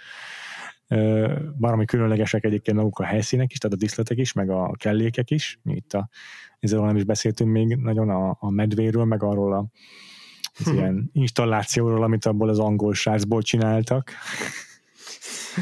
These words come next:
Speaker 1: Aki így szét-, ki van, ki van szépen teregetve a tüdeje, meg nem tudom. Ilyen
Speaker 2: Igen.
Speaker 1: hannibálosan.
Speaker 2: Abszolút.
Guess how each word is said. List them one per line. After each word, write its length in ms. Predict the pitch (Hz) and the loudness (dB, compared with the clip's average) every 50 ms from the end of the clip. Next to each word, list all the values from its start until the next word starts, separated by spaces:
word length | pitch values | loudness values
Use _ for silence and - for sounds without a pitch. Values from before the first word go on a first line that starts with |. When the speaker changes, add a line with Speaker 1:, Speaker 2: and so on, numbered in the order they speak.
| - - 202 196 - - - - | -4 -2 -2 -2 -4 -6 -8 -4
Speaker 1:
Aki 240 | - 113 104 - 113 | -2 -2 0 2 2
így 120 | 113 110 | 0 0
szét-, 500 | - - 113 117 127 143 - - 143 123 | 0 0 0 0 0 -2 -2 -2 -2 0
ki 120 | 113 - 117 | 0 0 2
van, 180 | 110 110 117 | 2 2 0
ki 120 | 120 - 117 | 0 0 0
van 140 | 107 107 101 | 0 0 0
szépen 420 | - 110 107 - - 107 107 101 | 0 -2 -2 0 0 0 0 0
teregetve 480 | - 110 104 104 101 101 - - 107 101 | 0 0 0 0 0 -2 -2 -2 -2 0
a 220 | 101 101 104 104 104 - | 0 -2 -2 -4 -4 -2
tüdeje, 340 | - 120 113 113 110 110 110 | 0 0 2 2 2 2 2
meg 160 | 107 104 104 | 2 2 2
nem 180 | 104 107 107 107 | 0 0 0 -2
tudom. 360 | - 117 117 117 123 131 123 - - _ _ _ _ _ _ - - _ | -2 0 0 0 0 0 -2 -6 -10 _ _ _ _ _ _ -20 -12 _
Ilyen 160 | - 107 110 | -4 -2 -2
Speaker 2:
Igen. 200 | 113 107 104 104 107 | -2 -2 -4 -6 -4
Speaker 1:
hannibálosan. 960 | - 113 113 110 110 101 107 107 107 107 110 104 - 117 113 120 127 131 - _ _ _ _ _ _ _ _ _ _ _ | -2 0 2 2 2 2 2 2 2 2 0 0 0 0 0 0 0 -2 -4 _ _ _ _ _ _ _ _ _ _ _
Speaker 2:
Abszolút. 580 | - 120 117 - - - 120 113 117 123 127 | -6 -6 -6 -4 -4 -4 -2 -2 -4 -4 -8